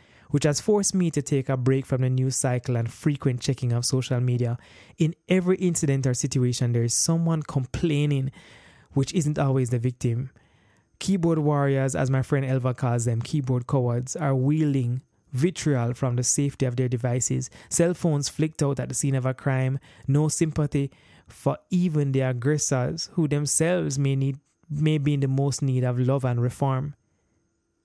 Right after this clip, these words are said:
Where has our humanity gone? My empath cannot handle it, so I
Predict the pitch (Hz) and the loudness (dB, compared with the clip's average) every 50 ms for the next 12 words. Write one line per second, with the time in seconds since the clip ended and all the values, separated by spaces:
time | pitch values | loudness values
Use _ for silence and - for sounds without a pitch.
0 | _ - _ - 151 160 175 175 175 156 160 165 165 165 170 160 151 147 147 - | _ -10 _ -2 0 0 2 0 0 0 0 0 0 0 0 0 0 -2 -2 -2
1 | 147 - 135 131 143 143 - - 156 147 - _ _ _ _ _ _ _ _ _ | -2 -4 -4 -4 -4 -4 -4 -6 -8 -10 -12 _ _ _ _ _ _ _ _ _
2 | _ _ _ _ _ _ _ _ _ _ _ _ _ _ _ _ _ - 156 156 | _ _ _ _ _ _ _ _ _ _ _ _ _ _ _ _ _ -2 0 0
3 | 165 165 151 147 143 127 139 123 113 - - _ - 143 135 127 131 123 123 - | 2 0 0 -2 0 0 -2 -2 -2 -4 -10 _ -2 -2 0 0 0 0 -2 -4
4 | - - _ _ - - 139 127 123 123 120 120 127 127 - - 147 147 151 139 | -8 -16 _ _ -6 -4 -2 -2 0 0 0 -2 -2 -4 -2 -2 -2 -2 0 -2
5 | 147 147 147 139 | -2 -2 -2 -4